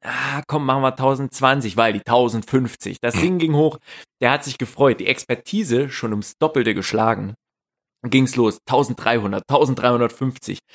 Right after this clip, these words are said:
Das Ding ging hoch bis auf tausendsechshundert Euro.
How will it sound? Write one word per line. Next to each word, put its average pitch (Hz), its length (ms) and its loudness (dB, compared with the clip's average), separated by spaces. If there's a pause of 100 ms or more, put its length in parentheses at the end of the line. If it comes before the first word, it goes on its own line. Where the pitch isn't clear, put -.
(200)
Das 127 180 0
Ding 208 380 2
ging 127 180 0
hoch 151 320 4
bis - 140 -4
auf 113 80 -4 (140)
tausendsechshundert 143 1400 -2
Euro. 123 380 0